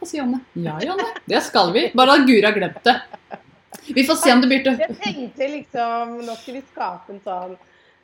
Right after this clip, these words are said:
Speaker 2: det går viralt, alle bare, «Ja! Businessdamer-event!» Og så bare tok det helt av, liksom. Mm.
Speaker 1: Ja, vi fikk en kommentar med en gang. Unnskyld, jeg kom og spette bein på deg der. Men, men det blir et event så
Speaker 2: Ja.
Speaker 1: fort, eh, ja, sier Tone. Kanskje var det Tone jeg lovet at skulle,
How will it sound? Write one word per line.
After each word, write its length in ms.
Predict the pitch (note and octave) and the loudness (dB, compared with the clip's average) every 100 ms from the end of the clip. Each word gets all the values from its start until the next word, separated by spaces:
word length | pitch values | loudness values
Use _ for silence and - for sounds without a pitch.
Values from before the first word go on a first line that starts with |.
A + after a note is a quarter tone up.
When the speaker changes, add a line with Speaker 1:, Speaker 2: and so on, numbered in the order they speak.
| - | -6
Speaker 2:
det 100 | A#3+ | -2
går 140 | B3 | -2
viralt, 640 | A#3+ C4+ C#4 D4 D4 B3 - | -2 -4 -2 0 0 -4 -6
alle 220 | C#4 A#3+ A3+ | -6 -6 -6
bare, 260 | C4 C#4+ C#4+ | -6 -8 -4
«Ja! 420 | F#4+ F4 E4+ C4 - - _ _ - | -4 -2 -2 -2 -6 -18 _ _ -8
Businessdamer-event!» 1200 | E4+ - E4+ D#4+ D#4+ D#4 D#4 D#4 D#4+ D#4+ B3 G3 _ _ | -8 -8 -12 -8 -8 -6 -10 -8 -6 -6 -8 -10 _ _
Og 140 | - A#3+ | -8 -8
så 140 | B3 | -8
bare 180 | G#3+ F#3 | -8 -8
tok 220 | F#3 G3+ | -8 -12
det 100 | - F3 - | -12 -12 -12
helt 420 | D#3+ D#3 D#3 D#3+ | -14 -12 -14 -14
av, 160 | - - | -16 -18
liksom. 320 | - - G3 G3 _ | -14 -8 -8 -10 _
Mm. 260 | G#3 F3 E3 | -12 -10 -4
Speaker 1:
Ja, 180 | C4 C#4+ | -2 -2
vi 140 | C#4+ A3 | -4 -4
fikk 80 | |
en 60 | G3+ | -4
kommentar 400 | A3+ A#3+ B3+ A3 | -2 -2 0 -2
med 80 | G3 | -2
en 120 | F3 | -4
gang. 160 | E3+ G#3 | -2 2
Unnskyld, 220 | B3 C#4 | 2 4
jeg 160 | C4+ C4+ | 4 4
kom 140 | B3 | 2
og 80 | A#3+ | 0
spette 260 | A#3+ A3 A3 | 0 0 2
bein 220 | F#3 E3 - | 2 0 -4
på 100 | F3+ | -6
deg 120 | F#3+ | -2
der. 200 | E3 F#3+ - _ _ _ - | -2 -2 -6 _ _ _ 2
Men, 240 | C#4 D4+ D4 - | 4 6 4 4
men 160 | D4+ | 4
det 80 | D4 | 4
blir 300 | C4 B3 C#4+ C#4+ | 4 4 2 0
et 140 | C#4 | -2
event 380 | C#4+ A3 A#3 A#3 | 0 2 2 0
så 240 | - C#4+ | -6 -6
Speaker 2:
Ja. 80 | A3+ | -2
Speaker 1:
fort, 360 | A3+ A#3 - B3+ | -2 -2 -4 -2
eh, 200 | B3 A#3+ | 0 0
ja, 460 | G#3 A#3 C4+ D#4+ E4+ | 4 6 8 6 4
sier 280 | E4+ A#3+ A#3+ | 2 0 0
Tone. 340 | G3+ D#3+ E3 F3 | -4 -4 -4 -6
Kanskje 180 | G3 E3+ | -10 -10
var 80 | |
det 80 | F3+ | -10
Tone 260 | - E3+ E3 | -10 -8 -6
jeg 160 | E3+ | -6
lovet 280 | F3+ D3+ D#3+ | -6 -10 -12
at 140 | - - | -16 -16
skulle, 400 | - F#3 D#3 | -10 -10 -8